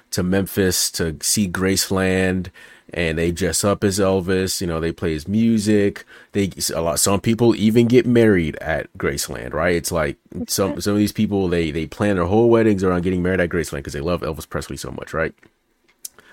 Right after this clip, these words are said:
Speaker 1: One, uh, one couple specifically, I remember,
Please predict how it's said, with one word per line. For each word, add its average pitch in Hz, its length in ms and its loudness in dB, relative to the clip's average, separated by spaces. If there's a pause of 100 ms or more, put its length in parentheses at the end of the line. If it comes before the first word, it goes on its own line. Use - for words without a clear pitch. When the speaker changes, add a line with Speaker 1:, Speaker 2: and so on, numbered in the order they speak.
(160)
Speaker 1:
One, 113 360 2
uh, 90 320 2
one 113 240 2
couple 82 460 -4
specifically, 92 680 -6
I 71 140 0
remember, 78 580 -6